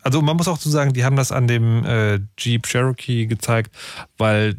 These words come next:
der sozusagen die beste Angriffsmöglichkeit geboten hat. Die haben aber eine Liste von Autos und es gibt irgendwie noch ein anderes Modell, was genauso leicht angegriffen werden kann und dann so, wo es halt immer schwieriger wird.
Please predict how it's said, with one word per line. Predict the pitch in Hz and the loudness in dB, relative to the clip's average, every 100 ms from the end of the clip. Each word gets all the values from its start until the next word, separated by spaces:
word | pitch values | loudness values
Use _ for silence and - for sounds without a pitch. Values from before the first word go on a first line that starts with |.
| - _ - | -10 _ -4
der | 127 127 123 | 0 0 -2
sozusagen | 113 110 110 107 107 | -4 -4 -2 0 0
die | 104 | 0
beste | 104 131 - | 0 -2 0
Angriffsmöglichkeit | 123 135 165 - 165 160 151 147 | 0 0 0 0 -2 0 -2 0
geboten | 135 139 143 | 0 0 2
hat. | 127 | 0
Die | 117 | 2
haben | 127 | 2
aber | 151 131 | 2 0
eine | 123 | 0
Liste | 151 196 180 | 0 -2 -4
von | - | -2
Autos | 98 110 127 127 | 0 0 0 0
und | |
es | 120 | 0
gibt | 135 131 | -2 0
irgendwie | 123 | 0
noch | 107 | 2
ein | 123 147 | 0 0
anderes | 156 143 131 | 0 0 0
Modell, | 131 123 120 | 0 2 0
was | 110 107 | 0 -2
genauso | 131 190 175 | -2 0 0
leicht | 160 147 | -2 -2
angegriffen | 147 135 131 127 | 0 0 0 0
werden | 123 123 | 0 0
kann | 123 120 | 0 2
und | 117 | 2
dann | 120 | 2
so, | 120 113 | 2 2
wo | 117 | 2
es | |
halt | 120 113 | 0 0
immer | 120 | 0
schwieriger | 110 139 139 151 147 | 0 0 0 2 2
wird. | 139 | 0